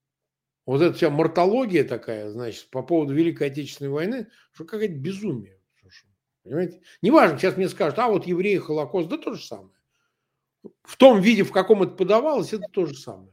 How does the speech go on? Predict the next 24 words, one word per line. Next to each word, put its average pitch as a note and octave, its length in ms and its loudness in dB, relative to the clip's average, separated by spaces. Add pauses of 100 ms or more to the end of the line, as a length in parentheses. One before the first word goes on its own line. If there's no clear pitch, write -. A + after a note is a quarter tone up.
Когда E3 300 2
нет G3+ 200 2
осмысления, F#3 720 -2
а D#3+ 80 -4
чистое E3+ 380 -4
бубнение, F#3 720 -6 (460)
это C4 140 -6
то A#3 140 4
же D3 120 -2
самое. G#2 360 -16 (720)
Хотя, G3 300 6
понятно, G3+ 680 0
всё D#3+ 340 4
чудовищно F#3 680 4
связано D3 340 -2
со A#2+ 80 -16
Второй D3+ 300 0
мировой, D#3+ 560 2
там, A#2+ 260 -10
и B2 40 -10
убийством C3+ 440 -10
евреев, E3 480 -4
там, A#2 160 -10
понятно. E3 380 -12